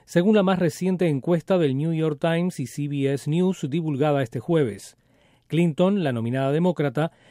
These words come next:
tiene el apoyo del cuarenta y seis por ciento de los probables votantes a nivel nacional, mientras que el cuarenta y cuatro por ciento apoya al nominado republicano Donald Trump,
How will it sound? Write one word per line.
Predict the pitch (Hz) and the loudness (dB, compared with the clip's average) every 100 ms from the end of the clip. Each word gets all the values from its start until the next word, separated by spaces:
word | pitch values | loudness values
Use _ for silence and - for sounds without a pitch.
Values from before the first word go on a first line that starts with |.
| _ | _
tiene | - 175 | -4 0
el | 196 | 2
apoyo | 165 170 175 170 | 2 0 2 2
del | 156 | 0
cuarenta | 147 135 123 | 0 -2 -2
y | 120 | -6
seis | - 180 - | -2 -2 0
por | 160 120 | -4 -4
ciento | - 170 170 175 | -4 -2 0 0
de | 156 | 0
los | 127 | -2
probables | 120 120 151 139 | -4 -2 -2 -2
votantes | 127 160 160 147 - | -2 -2 -2 -2 -2
a | 147 | -2
nivel | 120 127 | -2 -4
nacional, | 123 - 160 165 160 - _ _ _ - | -6 -4 0 0 0 -6 _ _ _ -6
mientras | 143 165 165 151 | -2 0 -2 -2
que | 165 | -2
el | |
cuarenta | 151 156 151 | -2 -2 -2
y | |
cuatro | 190 196 180 | -4 -2 -2
por | 151 | -2
ciento | - 165 165 123 175 | -4 -2 -2 2 0
apoya | - 160 160 | 2 0 2
al | 160 | 0
nominado | 135 127 143 147 | 0 0 0 0
republicano | 123 113 156 123 156 147 165 165 | -2 -6 -6 -4 -2 0 0 -2
Donald | 127 127 127 131 | -2 -2 -4 -4
Trump, | 190 185 131 | 0 0 0